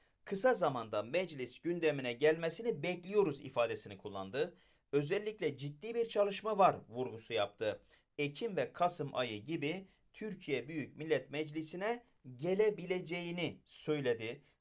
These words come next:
değerli izleyicilerimiz. Gözler bir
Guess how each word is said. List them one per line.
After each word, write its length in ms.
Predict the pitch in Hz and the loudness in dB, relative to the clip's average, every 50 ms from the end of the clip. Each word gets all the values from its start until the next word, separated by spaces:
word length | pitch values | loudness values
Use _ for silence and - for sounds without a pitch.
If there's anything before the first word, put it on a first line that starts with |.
| _ - | _ -4
değerli 460 | 110 139 151 151 135 123 120 113 - | 2 6 6 6 6 4 2 -2 -4
izleyicilerimiz. 960 | - 127 127 - 127 123 110 113 113 107 104 101 110 127 165 180 - - - _ _ - _ _ _ _ - | -10 -10 -4 -2 -2 -2 -2 -4 0 0 0 0 0 -2 -2 -2 -2 -2 -4 _ _ -20 _ _ _ _ -6
Gözler 600 | 127 151 180 208 202 - 220 220 226 220 185 160 | 0 2 4 4 4 6 4 4 4 2 0 -4
bir 140 | 202 240 | -6 -6